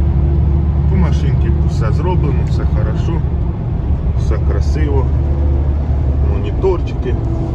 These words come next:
все працює, там градус додають. Більше, менше, обдув. Тут Подогріви, дзеркал, стекол. Що ще там?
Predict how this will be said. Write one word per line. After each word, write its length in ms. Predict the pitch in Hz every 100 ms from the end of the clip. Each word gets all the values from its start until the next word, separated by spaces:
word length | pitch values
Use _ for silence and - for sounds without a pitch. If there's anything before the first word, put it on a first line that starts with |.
| - - -
все 120 | -
працює, 560 | - 127 - - - 120
там 80 | - -
градус 300 | 165 156 - 127
додають. 580 | 123 120 117 113 117 - - - - - - - - - - - - - - - - - -
Більше, 280 | - - -
менше, 520 | - 123 127 127 110 - - - - - -
обдув. 340 | - - - - - - - - - - - - - - - - - - -
Тут 200 | - -
Подогріви, 640 | 101 117 - 131 127 123 120 -
дзеркал, 460 | 131 - - 214
стекол. 520 | - - 143 - - - - - - - - - - - - - - - - - - - - - - - - - - - - - - -
Що 240 | - - -
ще 100 | -
там? 180 | -